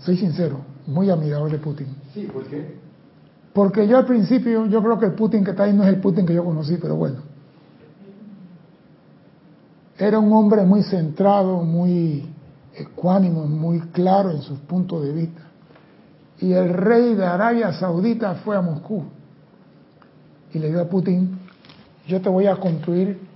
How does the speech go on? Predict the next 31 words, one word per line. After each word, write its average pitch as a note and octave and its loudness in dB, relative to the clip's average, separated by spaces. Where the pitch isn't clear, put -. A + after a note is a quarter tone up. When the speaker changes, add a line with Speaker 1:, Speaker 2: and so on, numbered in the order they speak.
Speaker 1:
la D#3+ -6
mezquita E3 -6
más F3+ -4
hermosa F3 -4
del D3+ -4
mundo F3 -2
aquí D3 -6
en D#3+ -6
Moscú". C#3+ -10
Y C#3+ -6
Putin E3+ -2
le D#3 -4
dice, E3 -4
"Está D#3 -8
bien. F3 -4
¿Y D#3+ -4
tú D#3 -2
me G3+ 4
dejas G3+ 2
construirte F3+ 0
a F3 2
ti G#3+ -2
la D#3+ -4
iglesia F#3 -2
ortodoxa E3+ -4
más F3+ -2
hermosa?". E3+ -4
"Ah, G3 2
no, F#3+ 6
no, F#3 6
no. G#3+ 6